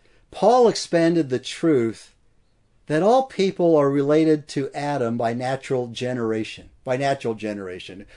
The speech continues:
Who begat who begat who, you know, born, natural, being born of this world.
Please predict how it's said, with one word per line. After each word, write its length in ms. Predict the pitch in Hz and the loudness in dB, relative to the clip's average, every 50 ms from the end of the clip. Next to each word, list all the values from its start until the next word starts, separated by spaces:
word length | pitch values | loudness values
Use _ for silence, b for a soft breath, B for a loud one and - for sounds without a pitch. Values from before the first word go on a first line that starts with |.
| b b | b b
Who 180 | - 147 156 156 | 2 4 4 4
begat 420 | 147 147 135 143 147 147 143 139 131 | 4 2 2 2 2 2 2 0 0
who 220 | 135 135 139 139 | 0 0 0 2
begat 400 | 131 131 127 127 131 131 123 123 | 0 0 0 2 2 2 2 0
who, 400 | 117 131 143 143 131 113 101 b b b b b | 0 0 2 2 2 0 -2 b b b b b
you 120 | - 135 | -4 -2
know, 120 | 120 117 113 | -2 0 -2
born, 560 | 110 104 135 143 147 139 123 113 101 101 101 | 0 0 2 2 2 2 0 0 -2 -4 -4
natural, 480 | 117 131 127 135 139 - - 127 113 107 | -2 -2 -2 -2 -2 -4 -4 -4 -4 -2
being 280 | 110 120 123 120 117 | -2 -4 -4 -4 -4
born 240 | 110 117 127 131 127 | -2 -2 -2 -2 -2
of 80 | 120 113 | -2 -4
this 260 | 110 104 - - - | -4 -6 -6 -8 -8
world. 420 | 117 127 139 131 113 101 98 98 | -6 -6 -4 -2 -2 -4 -4 -6